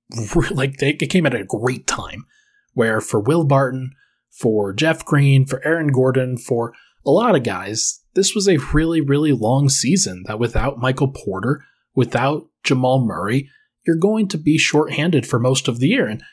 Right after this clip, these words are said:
and lots of people forget that, hey, like, Vlatko Čančar has been out since January. And actually, might even be earlier than that.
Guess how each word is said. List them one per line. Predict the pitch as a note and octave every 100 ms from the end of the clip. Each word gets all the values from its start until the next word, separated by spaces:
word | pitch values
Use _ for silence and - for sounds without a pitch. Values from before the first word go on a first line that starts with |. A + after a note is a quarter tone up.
| _ -
and | D4
lots | D#4 -
of | C#3+
people | D#3+ D#3
forget | - B2 A3 A#2 - _ _ _ _ _ _ _ _ _ -
that, | E3
hey, | F3 G3 G#2
like, | G#2+ G#2+ _ _ _ _ _ _ _ _ _ _ _
Vlatko | C#3+ G#3+ -
Čančar | A3 G#3 G#3+ D3+
has | B2+
been | C#3+
out | C3 C#3 C#3
since | - B2+ A#2 - - _ _ _ _ -
January. | C#3 F#3 G2 - - _ _ _ _ _ _ _ _ -
And | C#3+ D3 C#3+ C3+ -
actually, | E3 C#3+ C#3+ B2 A#2 _ - _ _
might | D#3+ F3+
even | D#3 B2+
be | A#2+
earlier | A#2 C3 A#2+ A2
than | G2
that. | A2 C3+ -